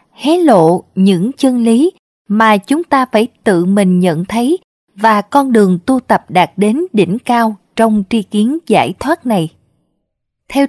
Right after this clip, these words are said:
truyền thống Phật giáo, Đức Phật Gautama không chỉ là một cá nhân độc đáo, đã có sự xuất hiện vô tiền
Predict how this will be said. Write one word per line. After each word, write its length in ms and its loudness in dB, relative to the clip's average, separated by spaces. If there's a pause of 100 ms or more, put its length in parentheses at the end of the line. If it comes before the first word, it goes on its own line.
truyền 220 0
thống 300 -2 (140)
Phật 240 -4
giáo, 340 -2 (380)
Đức 240 0
Phật 180 0 (140)
Gautama 680 0 (300)
không 240 -2
chỉ 240 0
là 140 0
một 280 0
cá 160 0
nhân 380 0
độc 220 -2
đáo, 340 -2 (340)
đã 260 0
có 140 2
sự 260 0
xuất 260 -2
hiện 400 0
vô 300 2
tiền 220 0